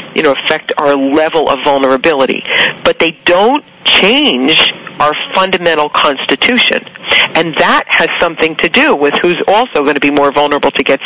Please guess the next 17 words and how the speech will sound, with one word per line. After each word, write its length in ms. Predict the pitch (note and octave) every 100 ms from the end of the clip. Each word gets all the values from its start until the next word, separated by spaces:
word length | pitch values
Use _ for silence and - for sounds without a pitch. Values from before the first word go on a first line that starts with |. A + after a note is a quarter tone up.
| -
sick 300 | D#3 D3 - - - - - -
and 140 | D#3
respond 480 | D3 D3 - C#3+ C3+
in 80 | C#3
certain 400 | - D3 - C#3+
ways 340 | C#3+ C3+ C3 C3 - - - -
than 120 | D3
the 80 | C3+
next 260 | C#3+ -
person. 320 | - E3+ D#3+ - - - - - - - - - - -
So 160 | A3 A3
I 120 | A3+
have 380 | A#3 - D4 D#4+
a 80 | -
worry 580 | F#3 G#3+ A#3+ A#3+ C3+ A#2
about, 540 | D#3+ D#3 C#3 C#3 C3+ - -
um, 320 | D3 C#3+ C#3+